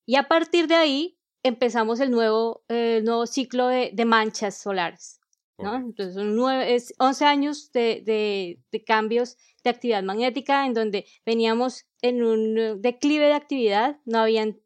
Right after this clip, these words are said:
Speaker 1: tantas manchas, no habían tantos flares, no habían tantos C M Es,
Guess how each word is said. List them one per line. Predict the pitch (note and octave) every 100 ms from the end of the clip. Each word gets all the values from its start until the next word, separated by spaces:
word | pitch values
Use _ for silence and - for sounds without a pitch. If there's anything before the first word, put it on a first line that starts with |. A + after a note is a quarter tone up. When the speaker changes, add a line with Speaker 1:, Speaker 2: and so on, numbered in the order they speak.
| -
Speaker 1:
tantas | G#3+ F#3+ F#3+
manchas, | D4 D#4 C4+ C4+ A#3+
no | A3
habían | G3+ G3 F#3+
tantos | G3 F#3 F#3+ -
flares, | - C4+ C4+ A#3 A#3
no |
habían | G#3 F#3+
tantos | F3+ F#3 F#3 F#3
C | A3+ G#3
M | B3
Es, | E4